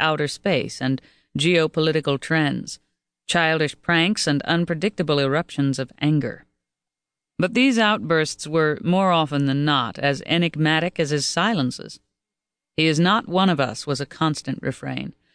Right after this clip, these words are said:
A mathematician at the Institute for Advanced Study remembers meeting Nash for the first time at a crowded student party at Princeton. "I noticed him very definitely among a lot of other people who were there.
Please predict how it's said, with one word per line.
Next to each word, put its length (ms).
A 60
mathematician 720
at 140
the 140
Institute 520
for 140
Advanced 560
Study 440
remembers 540
meeting 320
Nash 260
for 120
the 80
first 320
time 260
at 80
a 40
crowded 460
student 400
party 320
at 120
Princeton. 500
"I 120
noticed 440
him 140
very 300
definitely 600
among 280
a 60
lot 200
of 120
other 200
people 400
who 140
were 120
there. 400